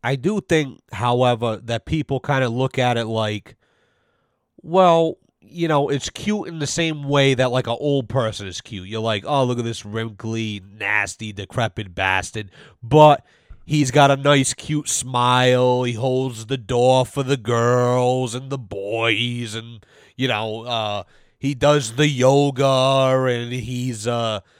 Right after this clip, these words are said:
uh, uh, you know, uh, uh, a ladies' man and he uses the massage chairs at the Emerald Mall, you know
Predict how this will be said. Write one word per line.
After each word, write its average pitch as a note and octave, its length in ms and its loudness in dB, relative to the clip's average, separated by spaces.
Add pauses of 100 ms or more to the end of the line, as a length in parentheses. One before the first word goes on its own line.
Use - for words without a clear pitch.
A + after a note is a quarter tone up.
(200)
uh, G#2+ 360 -4
uh, A2+ 280 -8 (120)
you C3 140 -8
know, A2 320 -6
uh, F#2+ 1000 -12
uh, - 100 -20
a G#2 120 -8
ladies' C#3+ 640 2
man C3+ 640 -4
and A2 140 -10
he A2+ 260 -14
uses B2+ 500 -6
the A#2+ 100 -12
massage C3+ 680 -2
chairs C3+ 520 -2 (240)
at B2 220 -4
the A#2+ 140 -4
Emerald C3+ 340 -6
Mall, C3+ 680 4
you B2 160 -4
know C3 380 0